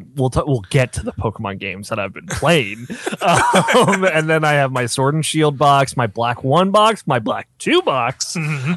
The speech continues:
Speaker 1: Uh, and I have, like, at the top of each box is my team from the game, and then a break,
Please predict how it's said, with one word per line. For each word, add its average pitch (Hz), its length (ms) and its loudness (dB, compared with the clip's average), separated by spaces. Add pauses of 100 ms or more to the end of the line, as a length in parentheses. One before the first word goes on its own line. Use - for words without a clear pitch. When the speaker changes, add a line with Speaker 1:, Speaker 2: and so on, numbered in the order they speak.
Speaker 1:
Uh, 123 640 2
and 139 200 0
I 127 80 2
have, 131 180 2
like, 120 240 0
at 135 140 -2
the 127 80 -4
top 180 320 0
of 170 100 -2
each 170 220 -4
box 147 280 0
is 120 140 -4
my 113 260 0
team 170 500 -4
from 220 160 -8
the 220 60 -4
game, 226 400 -2 (240)
and 123 140 -2
then 120 100 0
a 113 40 -2
break, 127 520 0